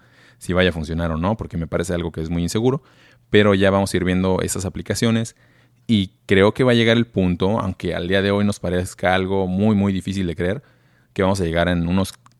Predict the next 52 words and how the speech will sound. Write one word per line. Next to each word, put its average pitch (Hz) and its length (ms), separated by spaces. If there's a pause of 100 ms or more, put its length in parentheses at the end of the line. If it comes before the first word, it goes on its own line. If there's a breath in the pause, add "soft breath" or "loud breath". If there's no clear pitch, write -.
(120)
diez 95 360
años, 101 280
tal 90 120
vez, 87 280
quince 104 360
años, 95 400
a 87 380
el 85 100
punto 92 240
en 95 60
el 85 80
que - 140
todas 104 360
las 90 160
estufas 98 340
van 95 120
a 90 60
tener 87 260
Wi-Fi. 95 460 (200)
No 113 300
porque - 220
necesitemos 107 560
el 85 80
Wi-Fi 101 360
nosotros 95 580
o 85 60
porque 90 200
necesitemos 87 560
esas 113 240
características 95 800
que - 100
tienen 98 220
las 90 160
estufas, 104 580
sino 110 580
porque 92 320
a 87 40
las 85 120
compañías 107 520
les 87 140
conviene 87 640
que 85 220
nuestras 82 340
estufas 107 380
tengan 98 300
Wi-Fi 90 360
para - 220
sacar 127 340
más 123 180
información 92 440
de 98 60
nosotros. 98 500